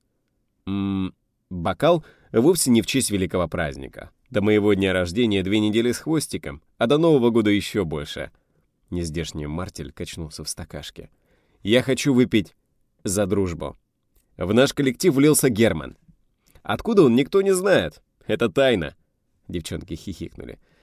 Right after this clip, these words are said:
Зато всем нам хорошо известна старая истина. Дружбу надо крепить. Желательно от сорока градусов и выше. Ну, за дружбу.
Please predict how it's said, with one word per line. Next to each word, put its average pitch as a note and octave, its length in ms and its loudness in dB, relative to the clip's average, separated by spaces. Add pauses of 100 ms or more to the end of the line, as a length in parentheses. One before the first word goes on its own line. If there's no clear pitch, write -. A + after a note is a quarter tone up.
(140)
Зато F#2 360 0
всем C3+ 260 2
нам B2+ 140 2
хорошо A2 400 0
известна G2+ 440 0
старая G#2 400 0
истина. - 580 -8 (220)
Дружбу F2+ 600 -2 (360)
надо F#2 400 0
крепить. E2+ 540 -8 (260)
Желательно F#2 840 0
от F#2 80 -6
сорока A#2 420 2
градусов B2+ 500 2
и B2 40 0
выше. B2 480 0 (440)
Ну, A#2 400 2 (440)
за F#2+ 220 0
дружбу. F2+ 520 -4